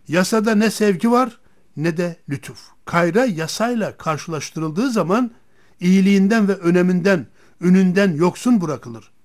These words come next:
İnayet de mucizesi ve özleminden yoksun bırakılır. Yasayla kayrayı birbirine bağladığında günahkarın ihtiyaçları yerine getirilemez.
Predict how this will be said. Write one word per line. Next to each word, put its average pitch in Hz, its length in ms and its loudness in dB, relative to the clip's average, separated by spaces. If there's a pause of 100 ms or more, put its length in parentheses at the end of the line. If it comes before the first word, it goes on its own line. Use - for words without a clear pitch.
(120)
İnayet 170 560 0
de 180 260 -2
mucizesi 165 640 -2
ve 196 200 -2 (280)
özleminden 170 720 0
yoksun 165 440 -4
bırakılır. 113 480 -12 (220)
Yasayla 247 560 -4
kayrayı 175 520 -2
birbirine 175 560 -2 (300)
bağladığında 160 840 -2 (260)
günahkarın 170 800 -2
ihtiyaçları 165 720 -8
yerine 156 320 -4
getirilemez. 151 680 -6